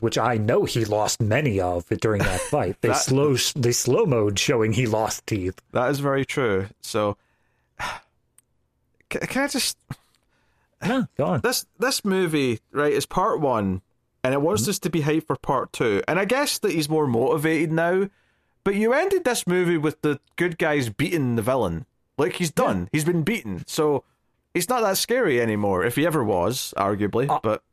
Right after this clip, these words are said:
Speaker 1: honestly, what I was expecting to happen the moment they showed his body on the rocks is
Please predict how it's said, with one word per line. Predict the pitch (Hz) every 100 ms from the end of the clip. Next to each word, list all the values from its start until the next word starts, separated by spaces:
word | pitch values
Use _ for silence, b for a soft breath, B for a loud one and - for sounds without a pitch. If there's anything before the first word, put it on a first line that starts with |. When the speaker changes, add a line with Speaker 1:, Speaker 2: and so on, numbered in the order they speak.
| _
Speaker 1:
honestly, | 151 277 285 - 147
what | 113 139 147
I | 117 202
was | 226 156
expecting | 135 - 147 - 135
to | 113
happen | 110 131 -
the | 98
moment | 110 123 143
they | 127
showed | 110 127 120
his | 113
body | - 104 113
on | 110 107
the |
rocks | 104 110 113
is | 110